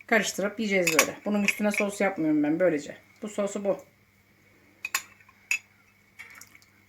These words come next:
Şimdi Yunus Emre bunu yemez. Yemeyecek. Onun için ben bu sosu ikiye paylaştırıverdim artık eşimle bana.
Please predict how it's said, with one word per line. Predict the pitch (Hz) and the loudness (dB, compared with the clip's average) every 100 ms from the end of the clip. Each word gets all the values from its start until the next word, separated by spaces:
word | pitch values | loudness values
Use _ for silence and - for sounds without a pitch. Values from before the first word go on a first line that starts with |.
| - _ _ _ | -20 _ _ _
Şimdi | 196 185 | -8 -4
Yunus | 202 202 | -4 -2
Emre | 196 196 | -2 -2
bunu | 185 190 | -2 -4
yemez. | 190 214 233 - - - - - - _ _ _ - | 2 4 6 4 4 -6 -6 -8 -20 _ _ _ -4
Yemeyecek. | 214 180 202 214 - | 0 0 -2 -4 -4
Onun | 190 185 | -2 -2
için | 170 - 240 240 _ - | -2 0 -2 -2 _ -8
ben | 196 214 - _ _ _ _ - - _ _ - | -4 -2 -4 _ _ _ _ -20 -20 _ _ -18
bu | 226 | -6
sosu | - - | -6 -4
ikiye | 208 220 214 | -4 2 2
paylaştırıverdim | 214 202 196 - 180 160 147 | 4 2 0 0 0 0 2
artık | 147 147 - - | 0 -2 -10 -4
eşimle | 170 170 160 165 | -2 0 2 2
bana. | 156 151 | 2 2